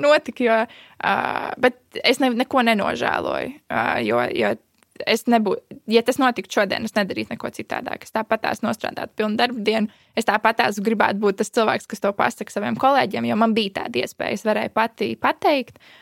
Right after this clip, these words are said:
ā, es varēju n-, ne, ne gluži atvadīties, bet, bet vismaz pastāstīt, nu, kad es nebūšu pirmdien, un, un man patika tas, ka es varēju sarakstīt darbus, un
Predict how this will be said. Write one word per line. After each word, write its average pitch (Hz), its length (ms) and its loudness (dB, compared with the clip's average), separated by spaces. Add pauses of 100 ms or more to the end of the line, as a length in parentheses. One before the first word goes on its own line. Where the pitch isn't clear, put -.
(220)
ā, 110 200 -2 (100)
es - 120 -8
varēju 214 540 2
n-, - 400 -12 (280)
ne, 208 260 2
ne 233 80 6
gluži 240 320 6
atvadīties, 208 920 0
bet, 196 220 -4
bet 208 200 -2
vismaz 214 380 -2
pastāstīt, 226 600 -2
nu, 233 100 0
kad 202 160 -4
es - 120 -6
nebūšu 208 360 2
pirmdien, 233 460 2
un, 202 200 -4
un 196 180 -2 (320)
man 202 160 2
patika 233 360 0
tas, 208 200 -2
ka 214 80 -6
es - 100 -10
varēju 214 220 -2
sarakstīt 233 520 0
darbus, 214 440 0
un 208 300 -2